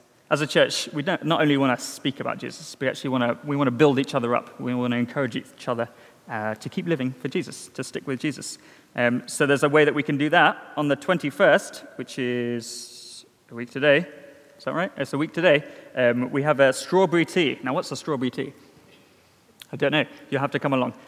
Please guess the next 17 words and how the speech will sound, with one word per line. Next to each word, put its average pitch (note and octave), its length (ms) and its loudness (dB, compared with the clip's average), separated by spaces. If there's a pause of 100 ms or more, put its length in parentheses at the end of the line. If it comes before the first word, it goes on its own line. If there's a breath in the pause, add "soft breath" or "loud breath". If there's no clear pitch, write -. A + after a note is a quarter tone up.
(100)
Uh, C3 220 6
three F#3+ 360 2 (180)
till F3 140 0
five C3 400 2 (160)
in C3+ 140 -2
this D#3+ 280 2
very C#3+ 300 2
building B2 440 0
and C3 160 -2
the A#2+ 40 -2
church - 280 -6
garden B2 320 -4
out C3 180 -6
there C#3 220 -2
is D#3 120 -6
for F#3+ 120 0
everyone. C#3+ 340 -2